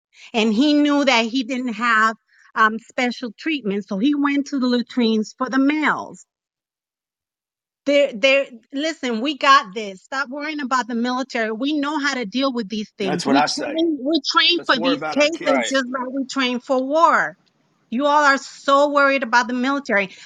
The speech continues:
Speaker 1: Another thing, the military evolves just like all of us evolve. We are constantly evolving as human beings.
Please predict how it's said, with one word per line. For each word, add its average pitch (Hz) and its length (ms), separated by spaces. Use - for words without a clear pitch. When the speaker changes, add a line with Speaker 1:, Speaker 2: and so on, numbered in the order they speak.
Speaker 1:
Another 294 420
thing, 254 280
the 233 80
military 277 640
evolves 208 760
just 233 340
like 285 320
all 320 240
of 294 120
us 294 180
evolve. 262 760
We 285 140
are 285 120
constantly 294 600
evolving 262 500
as 254 120
human 262 340
beings. 240 440